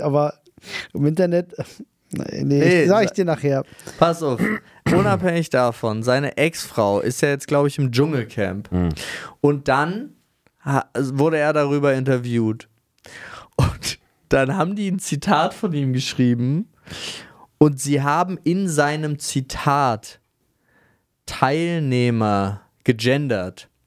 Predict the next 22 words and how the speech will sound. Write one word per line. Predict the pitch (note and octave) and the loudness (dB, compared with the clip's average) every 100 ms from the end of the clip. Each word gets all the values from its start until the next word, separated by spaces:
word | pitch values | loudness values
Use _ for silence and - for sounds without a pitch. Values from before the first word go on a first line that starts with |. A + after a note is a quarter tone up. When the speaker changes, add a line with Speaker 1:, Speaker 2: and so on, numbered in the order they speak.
| _ _ _ _ - | _ _ _ _ -2
Speaker 2:
Und | A#2 | 2
sie | B2+ | 2
haben | B2+ D3 | 2 0
dann | C#3+ C3 | -2 -2
geschrieben, | A#2+ - D#3 E3+ E3+ E3 - | -4 0 0 2 2 0 -2
er | B2 B2+ | 0 2
redete | C#3 D3 C#3+ C#3+ | 2 0 2 2
über, | C3 B2+ B2 | 2 2 2
also | A#2+ A#2 B2 A#2 | 2 2 0 2
bla | B2+ C3+ | 2 2
bla | C#3 | 0
bla, | B2+ B2+ B2+ | 2 4 4
er | A#2 A#2+ | 2 0
wünscht | C3 D3 - | 0 -2 0
allen | A#2+ C3+ C3 | 2 2 0
TeilnehmerInnen. | A#2+ C3+ D3 C3+ C3+ B2 A#2+ - C3 C3 B2 C3 D3 | 0 2 2 0 0 0 0 0 2 2 2 0 2
Speaker 3:
Ja. | G2 F#2 A2 - A#2 - - - - _ - | 2 2 0 -2 -6 -6 -18 -20 -20 _ 0
Speaker 2:
Darauf | C#3 D3 C#3+ - - | 2 2 0 -4 -2
hat | A3+ B3+ - | 0 0 2
er | C#3+ A#2+ | 2 2
sich | A#2 A2 A2+ | -2 -2 0
empört, | G2 - G2+ E2+ A#2+ - | 0 0 0 0 -2 -4